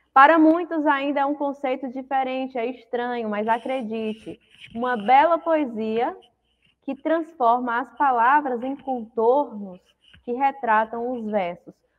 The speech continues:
Ou seja, nos poemas visuais, nós vamos ter aí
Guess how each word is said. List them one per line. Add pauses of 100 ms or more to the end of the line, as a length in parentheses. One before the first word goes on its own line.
(140)
Ou
seja, (180)
nos
poemas
visuais, (280)
nós
vamos
ter
aí